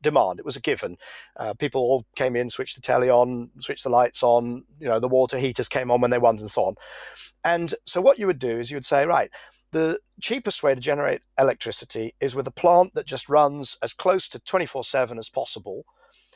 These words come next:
Um, but then it can't manage the peaks. You make, to make that really cheap,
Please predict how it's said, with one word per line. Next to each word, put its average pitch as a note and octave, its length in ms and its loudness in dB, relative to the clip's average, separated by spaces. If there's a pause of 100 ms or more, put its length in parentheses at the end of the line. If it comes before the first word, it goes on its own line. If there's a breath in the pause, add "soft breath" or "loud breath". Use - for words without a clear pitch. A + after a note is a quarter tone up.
(260 soft breath)
Um, C#3 380 2 (460)
but F3+ 160 2
then A#3 120 4
it A#3 120 0
can't F#3+ 320 2
manage D#3+ 340 -2
the - 80 -18
peaks. A#2 300 -8
You D#3 80 -8
make, F#3 260 0
to - 100 -10
make G3 200 -2
that A3 200 0
really C#3 220 -6
cheap, C3 460 -6